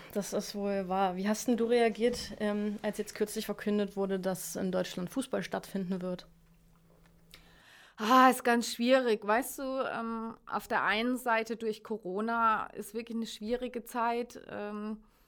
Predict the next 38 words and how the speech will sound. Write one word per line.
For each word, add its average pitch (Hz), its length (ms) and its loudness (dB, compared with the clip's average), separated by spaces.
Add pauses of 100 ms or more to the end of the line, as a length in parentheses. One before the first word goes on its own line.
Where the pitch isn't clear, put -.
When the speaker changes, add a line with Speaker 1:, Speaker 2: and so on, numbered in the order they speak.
(680)
Speaker 2:
wo 226 80 0
man 226 220 4
sagt, 208 440 2
ja, 196 380 6
man 208 260 -6
würde, 226 400 2
man 214 220 0
sehnt 220 340 0
sich 240 220 -10
wieder 220 180 -6
ein 208 140 -8
Stück 220 260 -12
weit 180 180 0
nach 196 200 -4
Normalität 208 920 0
und 240 140 -6
es 233 200 -6
ist 208 140 -12
auch 196 220 -4
gut, 220 280 -6
dass 214 120 -6
den 208 200 -8
Leuten 214 720 -2
etwas 196 380 -10
geboten 185 540 -10
wird 190 180 -10
zu 175 200 -14
Hause. 170 340 -4
Man 175 140 -14
kann 170 180 -14
den 165 160 -14
Fernseher 214 500 -2
einschalten, 190 640 -2
man 180 180 -14
kann 180 220 -14
sich 175 180 -14
Spiele 214 380 -2
anschauen. 196 640 0